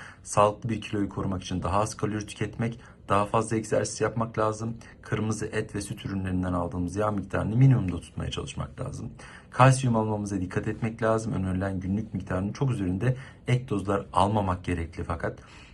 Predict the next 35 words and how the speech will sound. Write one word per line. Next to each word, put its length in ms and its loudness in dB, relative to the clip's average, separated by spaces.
bi-, 220 0
e, 140 0
biraz 300 4
kalsiyum 460 0
iyidir 160 0
ancak 380 -2
günde 300 0
bin 100 0
iki 200 -4
yüz 100 2
miligramdan 560 -2
fazla 340 4
da 180 4
kaçınmak 640 0
gerekli. 420 -4
Yine 180 2
tekrar 360 0
söylüyorum, 640 -6
erken 380 -4
teşhis, 460 -6
ürolojik 340 -6
kanser, 360 -4
kanserlerin 680 -4
çok 200 2
önemli 300 0
bir 120 -4
kısmında 340 -8
hayat 240 0
kurtarıcıdır. 680 -4
Bugün 240 4
kendiniz 480 -2
için 180 -6
ayıracağınız 640 -2
bir 160 0
gün 240 -2